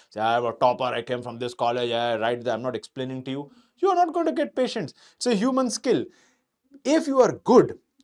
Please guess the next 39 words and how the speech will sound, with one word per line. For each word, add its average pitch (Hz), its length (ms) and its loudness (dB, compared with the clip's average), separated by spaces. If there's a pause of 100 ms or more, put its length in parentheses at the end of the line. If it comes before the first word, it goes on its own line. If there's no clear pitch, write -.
(200)
and 220 240 -2
your 233 180 2
patients 185 420 2
are 160 160 -4 (100)
getting 156 300 -4
good 151 140 -2
results, 110 520 -6 (300)
you 196 160 -2
have 196 240 0
good - 180 4
word 131 160 2
of 123 220 -6
mouth. 104 240 -8
Trust 180 280 -8
me, 185 300 -8
any 165 260 -6
doctor 151 420 -4
in 151 120 -8 (160)
any 180 120 -6
field 151 440 -6
will 156 80 -4
survive 139 540 -8
anywhere 143 400 -6
and 120 200 -12
grow 147 360 -6 (320)
in 143 180 -4
their 151 220 2
own 143 240 -4
space, - 500 -8 (300)
right? 185 260 -2 (240)
If - 80 -16
you're 107 240 -6
not 190 240 0
good 196 320 6 (640)
and 185 440 -2
you 170 140 0
have 190 240 0 (120)
found 226 200 4
a 233 40 4